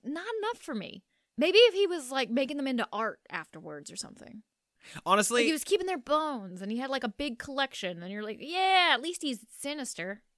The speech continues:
Speaker 2: But that's just our opinion. Let us know what you thought of the Ruins and Turistas, and tell us all about your other favorite vacation horrors. We fucking love 'em. Hit us up on Twitter at N O F S Podcast,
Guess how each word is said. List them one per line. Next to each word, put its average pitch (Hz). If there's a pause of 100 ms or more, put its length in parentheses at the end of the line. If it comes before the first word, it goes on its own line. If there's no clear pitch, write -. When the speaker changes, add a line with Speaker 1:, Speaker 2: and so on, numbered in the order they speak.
(160)
Speaker 2:
But 185
that's 254
just 233
our 196
opinion. 185
Let 240
us 175
know 180
what 156
you 165
thought 143
of 104
the 98
Ruins 165
and 98
Turistas, 135
and 156
tell 277
us 220
all 202
about 190
your 151
other 170
favorite 113
vacation 110
horrors. 98
We 127
fucking 101
love 117
'em. 90 (200)
Hit 233
us 262
up 254
on 220
Twitter 240
at 165
N 185
O 185
F 180
S 180
Podcast, 147